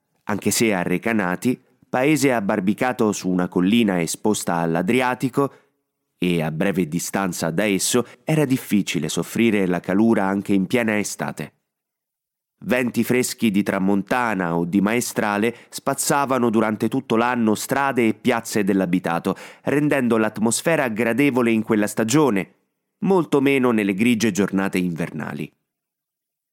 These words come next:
L'imponente statua di Leopardi proiettava la sua ombra proprio in corrispondenza del tavolino del bar della piazza in cui io, nota a tutti in paese come Emanuela la Capricciosa,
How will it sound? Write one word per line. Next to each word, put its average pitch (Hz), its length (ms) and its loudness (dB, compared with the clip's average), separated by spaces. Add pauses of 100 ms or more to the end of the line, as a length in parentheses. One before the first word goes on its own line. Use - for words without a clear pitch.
(300)
L'imponente 120 680 0
statua 117 540 0
di 87 160 -2
Leopardi 139 640 0 (240)
proiettava 151 600 2
la 123 80 0
sua 123 240 0
ombra 135 360 2
proprio 131 720 0
in 117 120 2
corrispondenza 110 840 0
del 98 220 0
tavolino 113 460 2
del 98 160 0
bar 107 240 -2
della 98 240 -2
piazza 120 440 -2
in 92 140 -2
cui 104 420 0
io, 170 280 0 (120)
nota 117 400 0
a 95 60 -2
tutti 120 580 -2
in 76 140 -8
paese 85 520 0
come 87 380 -2 (200)
Emanuela 85 520 -2
la 80 140 -6
Capricciosa, 120 760 -2